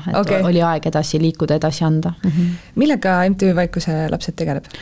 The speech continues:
Speaker 1: Ja M T Ü Vaikuse lapsed toetabki siis, äh, inimesi, peresid, mehi, naisi, kellel on siis, äh, kas raseduse katkemine, surnult sünd või siis lapse surm, äh, pärast sündi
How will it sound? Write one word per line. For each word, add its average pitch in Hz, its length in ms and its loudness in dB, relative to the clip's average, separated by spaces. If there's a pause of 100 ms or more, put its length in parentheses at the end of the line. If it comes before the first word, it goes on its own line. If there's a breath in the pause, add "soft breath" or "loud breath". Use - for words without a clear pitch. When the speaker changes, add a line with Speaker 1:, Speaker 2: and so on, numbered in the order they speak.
(300 loud breath)
Speaker 1:
Ja 190 180 4
M 196 140 4
T - 80 -6
Ü 208 100 4
Vaikuse 208 320 2
lapsed 202 320 0 (140)
toetabki 214 460 0
siis, - 380 -4
äh, 170 300 2
inimesi, 202 540 4 (240)
peresid, 196 500 0
mehi, 180 220 4
naisi, 196 380 2
kellel 170 340 2
on 170 120 4
siis, - 380 -4
äh, 170 240 2
kas - 160 -2
raseduse 180 480 0
katkemine, 196 1040 2
surnult 190 440 2
sünd 214 300 2
või 175 100 0
siis 170 180 -4
lapse 180 280 -2
surm, 180 560 2
äh, 160 260 0
pärast - 380 -2
sündi 175 400 4